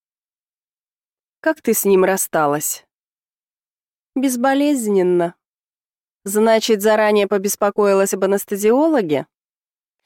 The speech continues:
Мне нужен художник, а не анестезиолог. Я люблю его. А он? А он любит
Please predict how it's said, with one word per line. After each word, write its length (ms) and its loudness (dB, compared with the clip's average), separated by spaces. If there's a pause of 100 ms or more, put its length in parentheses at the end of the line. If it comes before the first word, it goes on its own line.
(460)
Мне 280 4
нужен 320 4
художник, 880 0
а 260 2
не 180 2
анестезиолог. 1120 0 (840)
Я 240 0
люблю 360 2
его. 400 0 (720)
А 200 0
он? 380 0 (600)
А 240 0
он 300 4
любит 640 2